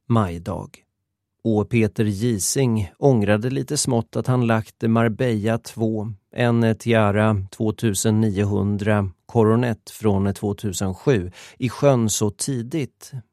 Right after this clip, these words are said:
Men det var så dags att tänka på det nu. Fundersamt tittade han på Rocky, hans och hustruns tre år gamla labrador,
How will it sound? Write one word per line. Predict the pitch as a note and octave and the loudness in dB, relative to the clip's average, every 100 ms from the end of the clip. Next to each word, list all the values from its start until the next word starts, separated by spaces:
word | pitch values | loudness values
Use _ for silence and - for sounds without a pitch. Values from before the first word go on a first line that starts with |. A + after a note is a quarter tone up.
| _ _ _ _ | _ _ _ _
Men | G#2+ F#2 | 0 0
det | |
var | D#2 E2 | -2 -4
så | A#2+ | -2
dags | F#2+ F2+ - | -2 -4 -6
att | A2 | -6
tänka | A2 F2 - F#2 | -6 -8 -8 -8
på | G2 | -8
det | D#2+ | -8
nu. | D#2+ F#2 A2+ _ _ _ _ _ _ _ _ _ _ _ _ _ _ _ - | -8 -10 -12 _ _ _ _ _ _ _ _ _ _ _ _ _ _ _ -8
Fundersamt | - A2+ G#2 F#2+ A#2+ G#2+ G#2 | 0 0 0 0 0 0 0
tittade | A#2 G2+ G2+ | -4 -4 -2
han | G#2 G#2 | -2 0
på | A2+ | 0
Rocky, | G#2 G#2+ _ - A2+ G#2 _ _ | 0 -2 _ -8 -8 -8 _ _
hans | - B2+ B2 B2+ - A#2+ | -2 0 0 -2 -4 -2
och | A2 G2 - | 0 -2 -4
hustruns | A#2+ A2 - G#2+ A2+ A#2 A2+ | -4 -4 -6 -2 0 0 -4
tre | - D3 D3+ | -6 -6 -2
år | B2+ B2 | 0 0
gamla | C#3+ B2 F2+ E2 F2 | 0 -2 -2 -4 -6
labrador, | F2 F2 F#2+ G#2+ G#2+ G#2+ D#2+ | -6 -6 -2 0 0 -4 -8